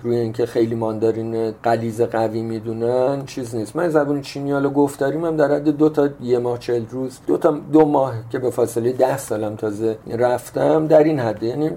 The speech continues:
یه نوآموزی در زبان چینی محسوب می‌شم، هیچ ادعایی در این مورد ندارم. یه خورده ادبیات چینی رو می‌شناسم به عنوان یه دانشجو، باز دوباره. منتها واقعیتش این که به عنوان همین دانشجویی اینو می‌تونم بگم که خیلی از ترجمه‌ها خطاهای خیلی جدی داره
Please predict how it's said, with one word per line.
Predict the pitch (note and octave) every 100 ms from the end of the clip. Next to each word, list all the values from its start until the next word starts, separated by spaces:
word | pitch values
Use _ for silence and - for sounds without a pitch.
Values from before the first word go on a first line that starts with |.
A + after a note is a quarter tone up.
| -
یه | D#3+
نوآموزی | D#3+ D#3 C#3+ C3 C#3 D3 G2+ G#2
در | G#2+ G#2
زبان | G#2+ G#2+ A2 G#2+
چینی | - A2 G#2+
محسوب | G#2 G#2 - G#2
می‌شم، | G#2+ - A2
هیچ | A#2 -
ادعایی | B2+ A2+ A#2
در | B2 A2
این | A2
مورد | A2 A2 A#2 C3+ A#2+
ندارم. | C#3+ B2+ G#2+ A2+ A2+
یه | F3 A3+
خورده | - E3+ D3+ D#3+
ادبیات | C#3+ C3 A#2+ A#2+ A#2
چینی | A2+ - A#2
رو | A#2+
می‌شناسم | C3 A#2+ - G#2+ - G#2+ G#2+
به |
عنوان | A2 A2+
یه | A#2+
دانشجو، | A#2+ A#2+ A2 G#2 - C3+
باز | G#2+ G#2 G2
دوباره. | G#2+ G#2 G#2+ G#2 -
منتها | D3+ E3 F3+
واقعیتش | F#3 E3 E3 E3 E3+ E3+
این | F3+ E3+
که | F3+
به | E3
عنوان | D#3 D3 D3
همین | C#3+ D3 C#3+
دانشجویی | C#3 C3 C#3 B2+ - C#3 D#3 F#3 G3 G3 F#3 -
اینو | F#3 G3
می‌تونم | F#3 F3+ F3 F3+
بگم | F3 F3+
که | E3
خیلی | - E3+ F3+
از | D#3+ -
ترجمه‌ها | C3+ B2 A#2+ C3 B2+ D#3
خطاهای | - C#3+ C3 C3 D3
خیلی | D3+ D#3+
جدی | D3 B2+ A#2 D3
داره | A#2 G2+ G2+